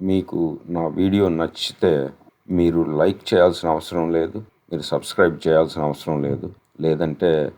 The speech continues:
మీ ఫ్రెండ్స్కి ఫార్వర్డ్ చేయాల్సిన అవసరం కూడా లేదు. కాకపోతే నా ఒక్క రిక్వెస్ట్ ఏంటంటే, మీకుండే వంద ఫ్రెండ్స్లో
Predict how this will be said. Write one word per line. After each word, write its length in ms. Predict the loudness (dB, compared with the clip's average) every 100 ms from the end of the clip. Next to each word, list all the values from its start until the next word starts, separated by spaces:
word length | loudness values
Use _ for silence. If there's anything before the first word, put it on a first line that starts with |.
| _ _ -6
మీ 220 | -2 -2
ఫ్రెండ్స్కి 880 | -2 -6 -2 0 -2 -4 -4 -2 -4 -6 _ _ 4
ఫార్వర్డ్ 480 | 4 6 2 0 -2
చేయాల్సిన 360 | -2 -2 -6
అవసరం 380 | -10 -10 -8 -6
కూడా 200 | -6 -8
లేదు. 340 | -12 -16 _
కాకపోతే 380 | -4 -4 -4 -4
నా 140 | -2 -2
ఒక్క 380 | -2 -4 -2
రిక్వెస్ట్ 500 | -2 -2 -6 -8 -6
ఏంటంటే, 600 | -8 -8 -10 -10 -6 -6 -8 _ _ _
మీకుండే 360 | -8 -2 2 4
వంద 280 | 4 4 0
ఫ్రెండ్స్లో 800 | 0 0 -2 -4 -2 0 0